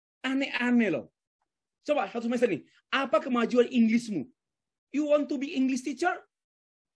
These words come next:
Satu semester apa yang kau dapat? No, saya terus terang,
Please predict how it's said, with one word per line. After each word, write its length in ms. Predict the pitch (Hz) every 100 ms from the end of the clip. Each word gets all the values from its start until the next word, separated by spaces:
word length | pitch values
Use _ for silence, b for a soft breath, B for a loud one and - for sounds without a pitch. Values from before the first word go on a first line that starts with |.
| _ _ _ _ _ -
Satu 160 | 330
semester 320 | 269 330 349
apa 160 | - 320
yang 80 | 277
kau 80 | -
dapat? 320 | 320 233 - _ _ _ _ -
No, 240 | 220 165 b b
saya 400 | _ - 175 220
terus 240 | 226 214 -
terang, 320 | 226 190